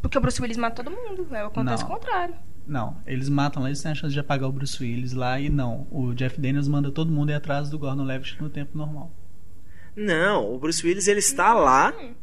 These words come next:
Speaker 3: Eles levam o Bruce Willis pra lá, o Ki-, o Kid leva o Bruce Willis lá pra mo-, tipo, pra se redimir pros caras.
Speaker 2: E fala, "Por que
Speaker 3: Porque
Speaker 2: que a
Speaker 3: ele
Speaker 2: gente
Speaker 3: tinha
Speaker 2: não
Speaker 3: feito
Speaker 2: mata ele
Speaker 3: cagada.
Speaker 2: agora? Dane-se o Gordon Levitt."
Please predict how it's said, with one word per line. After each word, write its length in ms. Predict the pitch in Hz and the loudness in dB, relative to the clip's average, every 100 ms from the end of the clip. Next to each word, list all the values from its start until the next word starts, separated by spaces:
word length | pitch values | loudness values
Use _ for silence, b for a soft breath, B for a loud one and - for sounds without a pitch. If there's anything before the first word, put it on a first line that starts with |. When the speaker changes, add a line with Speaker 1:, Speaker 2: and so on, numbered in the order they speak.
| - - - | -10 -8 -2
Speaker 3:
Eles 220 | 143 139 | -2 2
levam 260 | 147 208 269 | 2 2 0
o 40 | |
Bruce 160 | 202 - | -4 -6
Willis 100 | 143 | -4
pra 100 | 143 | -2
lá, 80 | 147 | -2
o 60 | |
Ki-, 200 | - 202 | -4 -6
o 100 | 220 | -6
Kid 300 | 160 190 220 | -6 -6 -4
leva 380 | 214 190 269 247 | -2 0 0 0
o 120 | 185 | 0
Bruce 280 | 147 147 - | 0 -4 -4
Willis 220 | 135 131 135 | -4 -4 -2
lá 200 | 160 220 | 0 0
pra 240 | - 269 | 0 0
mo-, 240 | 302 311 | 2 2
tipo, 280 | 311 240 240 | 2 -4 -4
pra 160 | 240 233 | 0 0
se 160 | - | 0
redimir 420 | 226 254 262 226 196 | 0 0 0 -2 -2
pros 220 | 294 - | -4 0
caras. 420 | 269 180 123 - | 2 2 2 -4
Speaker 2:
E 100 | 139 | -4
fala, 360 | 131 196 160 139 | -2 2 2 0
"Por 120 | 165 | -2
que 40 | - | 0
Speaker 3:
Porque 80 | 165 | 4
Speaker 2:
que 40 | |
a 40 | |
Speaker 3:
ele 100 | 160 | 4
Speaker 2:
gente 60 | 196 | 4
Speaker 3:
tinha 120 | 165 | 2
Speaker 2:
não 80 | 165 | 4
Speaker 3:
feito 120 | 180 | 4
Speaker 2:
mata 160 | 196 226 | 4 2
ele 80 | 294 | 4
Speaker 3:
cagada. 160 | 214 | 4
Speaker 2:
agora? 240 | 180 170 135 | 4 2 0
Dane-se 420 | 131 135 160 - | -4 -4 -4 -6
o 60 | 196 | -6
Gordon 320 | 180 170 185 | -6 -6 -4
Levitt." 500 | 175 139 135 - | -4 -4 -6 -8